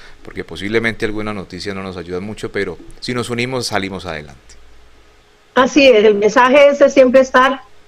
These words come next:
Speaker 2: eh, muy comprometidos a, a ser mejores cada día para poder representar nuestra tierra, nuestro lugar, nuestro país, donde quiera que Dios se nos permita, eh, llegar.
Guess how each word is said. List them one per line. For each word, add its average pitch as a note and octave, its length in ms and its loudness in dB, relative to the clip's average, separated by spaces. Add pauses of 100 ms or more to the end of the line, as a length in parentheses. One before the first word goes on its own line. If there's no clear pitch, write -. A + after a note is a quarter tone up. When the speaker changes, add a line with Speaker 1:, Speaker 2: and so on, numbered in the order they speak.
(120)
Speaker 2:
eh, B3 120 6
muy C4 200 4
comprometidos B3 1120 4 (280)
a, G3+ 480 4
a - 160 2
ser A3+ 180 4
mejores A#3 480 4
cada A3 300 4
día A#3 280 4
para A3 200 2
poder G3 220 4
representar G3+ 680 2 (280)
nuestra A3 440 4
tierra, G#3 580 4
nuestro G3+ 320 4
lugar, G3 440 4
nuestro G3+ 320 4
país, G3 320 4
donde G#3+ 220 4
quiera G#3 300 2
que A3 120 4
Dios F3+ 160 4
se G#3+ 80 4
nos G3 120 2
permita, F3+ 460 0 (360)
eh, F#3+ 560 4
llegar. F3+ 500 4